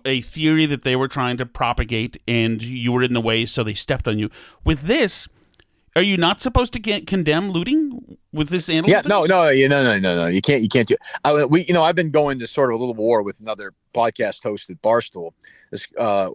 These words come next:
Speaker 2: uh, Ellie Schnitt,
Speaker 1: Mm-hmm.
Speaker 2: who had a co, who had brought somebody on as an activist, and they, and they said, "We should burn down police buildings," basically. And Ellie was like, "I agree with that." And you're just like, and there's no brushback for that. But if I criticize them for saying that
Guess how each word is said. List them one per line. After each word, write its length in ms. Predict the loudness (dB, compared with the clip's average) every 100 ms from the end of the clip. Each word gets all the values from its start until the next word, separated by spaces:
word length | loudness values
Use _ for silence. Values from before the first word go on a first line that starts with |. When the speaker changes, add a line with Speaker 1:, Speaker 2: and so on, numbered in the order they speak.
| -10
Speaker 2:
uh, 160 | -8 -6
Ellie 220 | -2 -2 -2
Schnitt, 420 | -4 -2 -4 -4 -14
Speaker 1:
Mm-hmm. 160 | -8 -2
Speaker 2:
who 80 | 2
had 80 | 2
a 40 |
co, 320 | 2 4 4 4
who 120 | 0
had 100 | 2
brought 180 | 2 2
somebody 280 | -4 -4
on 120 | -4 -4
as 120 | -6
an 60 |
activist, 500 | -4 -4 -6 -10 -10
and 120 | -8 -4
they, 220 | -2 -4 -6
and 160 | -2
they 100 | 0
said, 220 | 0 -2
"We 80 | -2
should 180 | -4 0
burn 200 | 2 2
down 220 | 2 0
police 260 | 0 -2 -2
buildings," 320 | -6 -8 -10
basically. 540 | -14 -12 -14 -14 -16 -14
And 120 | -2
Ellie 180 | 2 2
was 120 | 2
like, 80 | 2
"I 60 |
agree 220 | 2 2 0
with 100 | -2
that." 200 | -12 -14
And 160 | -12 -8
you're 100 | -6
just 180 | -6 0
like, 160 | 0 0 _ _ _ _
and 140 | 2 4
there's 160 | 4
no 220 | 4 4 2 -8
brushback 540 | -2 -2 0 0 0 -4 _ _
for 180 | -8 0
that. 260 | 0 0 -8
But 120 | -12 -6
if 100 | -4
I 120 | -4
criticize 600 | -4 -8 -2 -2 -2 -2
them 160 | -6
for 80 | -6
saying 340 | -2 0 0 0
that 220 | -4